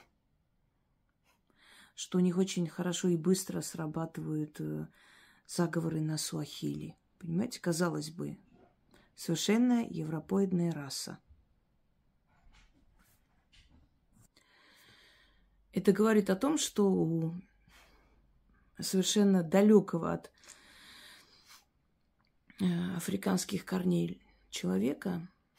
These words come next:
э, может быть совпадение, э, с какой-то долей вероятности,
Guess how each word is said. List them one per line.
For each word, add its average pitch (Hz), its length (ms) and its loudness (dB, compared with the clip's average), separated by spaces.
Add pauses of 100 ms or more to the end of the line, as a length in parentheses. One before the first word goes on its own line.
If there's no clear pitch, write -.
(580)
э, - 140 -10
может 165 1120 -4
быть 196 240 2
совпадение, 170 1400 -2 (960)
э, 160 480 -6
с - 420 -10
какой-то 170 640 -6 (2250)
долей 180 380 8
вероятности, 175 1040 -2